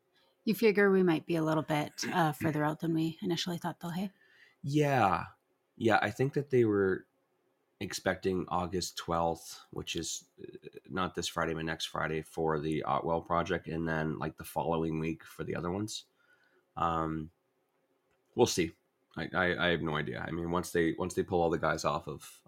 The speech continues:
Speaker 2: um, Otwell, getting that
Speaker 1: Yeah.
Speaker 2: done, who
Speaker 1: Yeah.
Speaker 2: knows? The other ones m-, might fly really quickly.
Speaker 1: Yeah.
Speaker 2: Um, but the one in Greenview in, uh,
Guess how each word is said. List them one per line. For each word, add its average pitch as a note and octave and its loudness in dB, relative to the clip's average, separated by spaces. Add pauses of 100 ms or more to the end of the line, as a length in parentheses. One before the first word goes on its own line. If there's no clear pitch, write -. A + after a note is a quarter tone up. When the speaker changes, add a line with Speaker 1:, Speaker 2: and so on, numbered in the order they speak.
Speaker 2:
um, E2 -8 (1000)
Otwell, E2+ 0
getting D2 -6
that D2 -4 (140)
Speaker 1:
Yeah. C2 -8
Speaker 2:
done, D2 -8
who E2 -4
Speaker 1:
Yeah. D#2 -4
Speaker 2:
knows? - -12 (400)
The E2+ -6
other D#2 -2
ones D2 -6
m-, - -10
might - -8
fly - -6
really - -12
quickly. - -10 (120)
Speaker 1:
Yeah. - -18 (680)
Speaker 2:
Um, E2 2 (920)
but F#2 2 (480)
the G2+ -2
one F#2+ 4
in F2 0
Greenview F2 0
in, D#2+ -2
uh, D#2+ -6